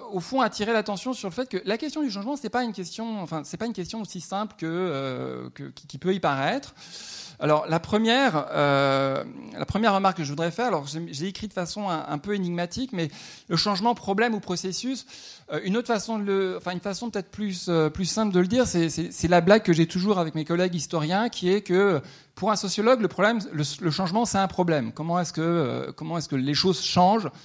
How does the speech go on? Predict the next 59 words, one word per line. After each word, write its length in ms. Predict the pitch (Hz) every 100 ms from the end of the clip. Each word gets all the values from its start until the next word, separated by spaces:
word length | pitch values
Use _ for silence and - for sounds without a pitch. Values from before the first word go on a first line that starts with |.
| - _
C'est, 240 | - - 160
c'est 140 | -
un 160 | 160 165
problème 480 | - 170 170 190 214
de 100 | 151
se 160 | -
comprendre, 500 | - 156 156 202 185 139
voilà, 220 | 117 127
quels 160 | 147 131
sont 160 | 156
les 80 | 143
facteurs, 460 | 123 139 - 147 180
quels 120 | 123
sont 120 | -
les 60 | 139
processus 500 | - 131 127 - -
qui 140 | -
fait 200 | - 175
que, 120 | 185 147 165 - - -
euh, 80 | 127
les 140 | 135 147
choses 240 | 156 147
changent. 180 | 131 107 - _
Pour 140 | - 185
un 100 | 190
historien, 400 | 175 202 220 262
c'est 140 | -
vraiment 320 | 139 170 214
pas 100 | 190
un 140 | 160 139
problème. 480 | 131 127 151 214 190 - -
Euh, 100 | - 143
le 120 | 151
changement, 460 | - 175 156 185 226
c'est 200 | - 170
la, 160 | 170 -
la 140 | 147
nature 360 | 165 170 - 185
même 160 | 190
de 80 | 180
l'histoire. 480 | 165 147 - 131 107
Je 60 | 110
veux 80 |
dire, 180 | 127 123
il 80 | 113
y 40 |
a 60 | 143
du 140 | 151
temps, 300 | - 156 180
donc 240 | 175 156 156
il 0 |
y 40 |
a 40 | 139
du 100 | 135
changement. 420 | - 135 120 113 - - - -
Et, 340 | - 196 202 -
euh, 140 | 151 151
au 140 | 196
fond, 400 | 269 - 262 294